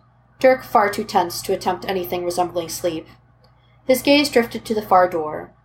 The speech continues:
the one he suspected would open to reveal Todd. The door remained stubbornly closed. There was nothing else for it, Dirk decided, coming fully into the room. He started towards the table,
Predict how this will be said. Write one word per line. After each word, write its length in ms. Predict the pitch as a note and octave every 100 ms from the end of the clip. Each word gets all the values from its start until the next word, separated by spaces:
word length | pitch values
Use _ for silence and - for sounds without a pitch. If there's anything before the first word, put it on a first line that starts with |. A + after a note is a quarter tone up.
| _ -
the 80 | B3
one 140 | B3
he 120 | B3
suspected 680 | A#3+ - - A#3+ A#3+ A#3+ -
would 100 | F#3
open 320 | G3+ G3+ F#3+
to 120 | - F#3
reveal 300 | F3 F3+ E3+
Todd. 460 | G3+ F3+ D3+ D#3+ _ _ _ _ _ -
The 80 |
door 260 | B3 C4+ A#3+
remained 380 | G#3 F#3 F3+ F3+
stubbornly 540 | - G#3+ G3 F3 E3
closed. 580 | D#3+ F3+ E3 D#3+ - - - _ _ _ _
There 100 | -
was 140 | B3 B3+
nothing 240 | B3 A#3+
else 180 | G#3+ G#3
for 220 | - E3+
it, 160 | E3 F3 _ _ _ -
Dirk 200 | F#3 F3
decided, 560 | F3 - F3 E3+ F3+ - _ _ _
coming 260 | - B3+ B3
fully 380 | - B3 A#3
into 160 | G#3 -
the 100 | G3
room. 380 | F3 E3 D#3+ - _ _ _ _ -
He 100 | C4+
started 400 | - C#4+ D4 D4
towards 280 | A#3+ A3
the 100 | -
table, 560 | A3+ G#3 E3+ D#3+ F3 -